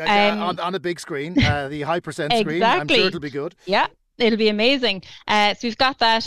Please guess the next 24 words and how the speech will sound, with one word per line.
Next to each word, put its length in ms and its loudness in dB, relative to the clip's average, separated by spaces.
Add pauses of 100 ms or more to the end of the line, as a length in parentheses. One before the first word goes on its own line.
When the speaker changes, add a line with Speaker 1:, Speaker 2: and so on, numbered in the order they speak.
(140)
Speaker 2:
Um, 480 0 (140)
from 140 -4
the 100 -2
twentieth, 640 -4
we've 160 -6
got 160 -2
Aquaman. 640 -4
We're 80 -2
also 320 -2
showing 560 -4
Maestro, 560 -2
which 280 -6
is 180 -6
the 60 -8
new 140 -6
Bradley 280 -4
Cooper 240 -6
film. 280 0 (580)
Um, 400 0
so 120 -6
we'll 160 2
have 160 -2
that 260 -2
from, 480 -2